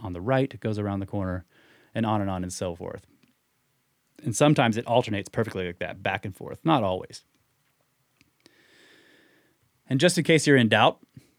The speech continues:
<laughs> there's this block that, like, is the corner. Uh, this is very interesting. Uh, I just wonder, was this block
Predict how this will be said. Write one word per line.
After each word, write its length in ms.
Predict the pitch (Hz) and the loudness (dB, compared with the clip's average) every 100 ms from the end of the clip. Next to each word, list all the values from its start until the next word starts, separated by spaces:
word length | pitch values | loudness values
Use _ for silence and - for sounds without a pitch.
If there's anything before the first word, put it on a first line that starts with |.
| _ _ _ - | _ _ _ -10
<laughs> 1160 | - - - 127 - - - - _ _ _ - | -8 -6 -2 -2 -2 -6 -2 -2 _ _ _ 0
there's 200 | 123 113 | 2 4
this 180 | 170 180 | 2 4
block 360 | 110 101 - | 2 2 0
that, 200 | 117 - - 160 _ - | -2 -2 -12 -20 _ -6
like, 180 | 113 110 | -4 0
is 420 | 143 165 160 104 - _ - | 6 8 8 4 -8 _ -10
the 100 | 110 | -6
corner. 500 | 107 101 95 123 - - - - - - - _ _ - | 0 0 2 2 0 -20 -20 -20 -20 -20 -20 _ _ -2
Uh, 380 | 117 107 92 - _ _ _ _ _ _ _ _ _ _ _ _ _ _ _ _ _ | 0 2 0 -4 _ _ _ _ _ _ _ _ _ _ _ _ _ _ _ _ _
this 160 | 135 139 | 2 4
is 100 | 127 | 2
very 440 | 104 139 135 113 104 | 4 8 8 6 2
interesting. 520 | 101 95 98 71 - _ _ _ - | -4 -4 -4 -6 -12 _ _ _ -8
Uh, 480 | 113 98 90 85 80 - | -4 -2 -2 -6 -8 -10
I 60 | 113 | -8
just 320 | 113 123 - | -8 -8 -2
wonder, 260 | 139 123 101 | 2 2 2
was 160 | 113 | 0
this 140 | 156 - | 0 0
block 380 | 143 156 - | 0 0 -4